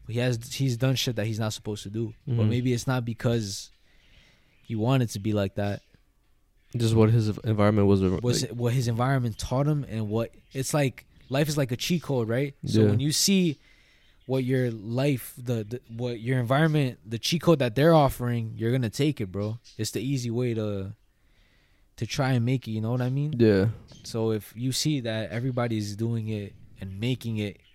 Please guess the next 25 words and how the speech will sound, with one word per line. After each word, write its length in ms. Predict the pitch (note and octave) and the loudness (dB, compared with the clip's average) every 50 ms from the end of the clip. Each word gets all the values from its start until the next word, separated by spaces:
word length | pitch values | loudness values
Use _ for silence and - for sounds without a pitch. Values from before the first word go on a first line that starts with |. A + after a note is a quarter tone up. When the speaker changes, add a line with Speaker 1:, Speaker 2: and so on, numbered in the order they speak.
| - - - - - | -20 -20 -20 -16 -10
Speaker 1:
the, 440 | G#2+ G#2 G2+ G2 F#2+ F#2+ F#2 F2+ G#2+ - - - _ _ _ _ _ _ _ _ _ _ _ - - _ _ _ _ _ _ _ _ _ _ - | -8 -6 -6 -6 -6 -6 -8 -10 -12 -16 -20 -20 _ _ _ _ _ _ _ _ _ _ _ -20 -20 _ _ _ _ _ _ _ _ _ _ -10
the 80 | G2 | -8
not, 420 | G2 G2 G#2+ A2+ A#2 A2+ G2 - _ _ _ _ _ _ _ _ - - - _ _ _ _ _ - - | -6 -4 -2 -2 -2 -4 -4 -8 _ _ _ _ _ _ _ _ -20 -20 -20 _ _ _ _ _ -10 -6
the 100 | A2 A2 | -4 -4
illegal 380 | A2+ B2 C#3+ D3+ C#3 C3+ A#2+ | 0 2 2 4 4 4 4
way, 160 | A2+ A2 G#2+ | 4 2 2
whatever, 480 | G#2 G#2+ G#2+ A2+ A#2+ A#2+ C#3 D3+ D3+ - _ _ _ _ _ - _ _ _ _ _ _ _ _ _ _ _ _ _ _ _ _ _ - - G#2+ | 0 0 0 0 0 -2 -2 -6 -6 -8 _ _ _ _ _ -20 _ _ _ _ _ _ _ _ _ _ _ _ _ _ _ _ _ -18 -12 -6
you're 120 | A2 A#2 | -4 -2
gonna 80 | B2 A#2+ | -2 0
be 60 | A#2+ | 0
like, 140 | A2 A2 G#2+ | -2 -2 -2
"Let 80 | A2+ A2+ | -2 -4
me 60 | A#2 | -4
take 220 | - - C3+ A#2 - | -2 -2 -4 -2 0
that 160 | - - - | -2 -2 0
cheat 160 | - C3+ B2 | -2 -4 -2
code 220 | - B2 A2+ G#2+ | 0 0 0 0
too." 240 | - - D3+ C3 A#2 A#2+ _ - | 0 0 -2 -2 -2 -6 _ 0
Speaker 2:
Yeah. 300 | - A#2+ C#3 D3+ C#3+ A2+ A2 - - - - - - - - - - - - - - - _ _ _ _ _ _ _ _ _ _ _ _ _ _ _ _ _ - | 4 6 6 6 6 2 0 -2 -8 -20 -20 -20 -20 -20 -20 -20 -20 -20 -20 -20 -20 -20 _ _ _ _ _ _ _ _ _ _ _ _ _ _ _ _ _ -6
Speaker 1:
But 120 | - A#2 A#2 | -2 -2 -2
I 80 | A#2+ | 0
mean, 280 | A#2 A#2 A#2 A2+ G#2+ G2+ | 0 -2 -2 -2 -4 -6
people 280 | - - C3+ B2 C3+ B2+ | -6 -6 -6 -6 -4 -4
need 180 | B2 B2+ A2+ - | -4 -4 -4 -4
to, 440 | - B2 A#2 A2+ A2 G#2+ G#2 G2 | -4 -4 -2 -2 -4 -4 -6 -8